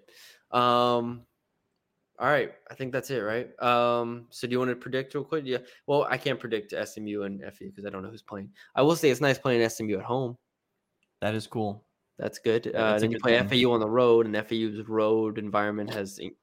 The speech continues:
Speaker 1: is a lot better than it was, like, three years ago when I remember Mo Gibson, like, going crazy against them, like, three years
Speaker 2: Yeah.
Speaker 1: ago for some reason, and
Speaker 2: Yeah.
Speaker 1: watching that at your house.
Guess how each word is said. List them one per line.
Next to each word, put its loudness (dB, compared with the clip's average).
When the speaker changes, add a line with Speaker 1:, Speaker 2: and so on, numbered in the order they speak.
Speaker 1:
is -4
a 4
lot 2
better 4
than 0
it 0
was, 0
like, -12
three 0
years -2
ago -4
when -8
I 2
remember 0
Mo 0
Gibson, -2
like, -8
going 0
crazy -4
against -6
them, -4
like, -8
three -4
years -2
Speaker 2:
Yeah. 2
Speaker 1:
ago -2
for -12
some -10
reason, -4
and 0
Speaker 2:
Yeah. -
Speaker 1:
watching 4
that 2
at 0
your 0
house. -2